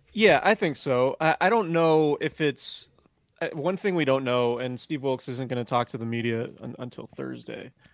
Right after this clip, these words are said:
Um, and I'm sure he'll be asked all about this, but what was the issue, the play calling, and, and as you mentioned, having to go through the extra step of having Johnny Holland relay the call from Wilks to Fred Warner,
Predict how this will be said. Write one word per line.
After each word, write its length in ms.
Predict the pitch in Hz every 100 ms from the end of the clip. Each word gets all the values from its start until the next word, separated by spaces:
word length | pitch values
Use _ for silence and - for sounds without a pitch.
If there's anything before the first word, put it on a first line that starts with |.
| _ _ 135
Um, 160 | 135
and 100 | 147
I'm 80 | 127
sure 160 | - 135
he'll 60 |
be 140 | 120 120
asked 240 | 120 -
all 160 | 117 117
about 300 | 113 120 -
this, 260 | 117 113
but 260 | - 127 120 -
what 220 | 151 139
was 320 | 160 156 139
the 200 | 160 147
issue, 800 | 165 185 - 208 196 190 185 170 - _ _ _ _ -
the 120 | 147
play 280 | - 151 151
calling, 520 | - 147 139 135 131
and, 200 | 127 123 127
and 100 | 127
as 220 | 127 123
you 80 | 123
mentioned, 640 | 123 113 127 120 120 - -
having 360 | 131 127 131
to 80 | 120
go 200 | 117 120
through 160 | 131 117
the 120 | 117
extra 300 | 113 - 113
step 280 | - 120 120
of 120 | 110
having 320 | 131 127 127
Johnny 300 | 127 113 113
Holland 380 | 120 113 113 117
relay 360 | 123 123 120
the 100 | 107
call 460 | - 123 113 110 107 _ _ _
from 340 | - 143 131
Wilks 300 | 127 120 -
to 160 | - 135
Fred 240 | - 123
Warner, 500 | 117 120 120 113 113